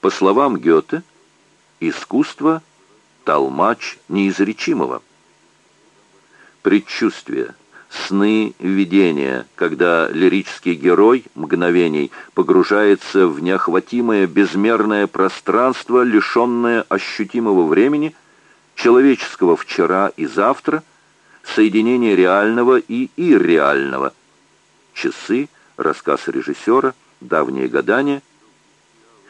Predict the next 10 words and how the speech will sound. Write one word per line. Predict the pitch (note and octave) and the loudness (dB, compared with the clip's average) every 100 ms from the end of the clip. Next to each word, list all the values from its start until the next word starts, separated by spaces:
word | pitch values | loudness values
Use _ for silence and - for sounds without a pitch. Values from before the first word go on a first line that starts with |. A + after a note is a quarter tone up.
| - _ A#2+ | -20 _ 0
И | C#3 | 0
всё | - - A#2+ C3+ A#2+ | 0 -2 4 4 2
в | F#2+ | -2
мгновениях | E2 D#2+ F#2 C3+ D#3 D3+ C#3+ - _ _ - | -8 -2 2 2 0 -2 -4 -10 _ _ -6
направлено | F2+ F#2 - A2+ B2 A#2+ A2+ G#2 | -4 -2 0 0 2 0 0 -2
на | F#2 F2+ | 0 -2
поиск | - A#2+ C3 A#2+ - - - _ | 2 4 4 2 -6 -16 -20 _
истины | G#2 D3 - - B2+ B2 B2 - _ - | -6 -6 -6 -6 -4 -4 -6 -10 _ 0
о | F#2+ | 0
человеке | - D#2 C#2+ C#2+ A2+ C3 - | 0 -4 -2 -2 -2 -4 -10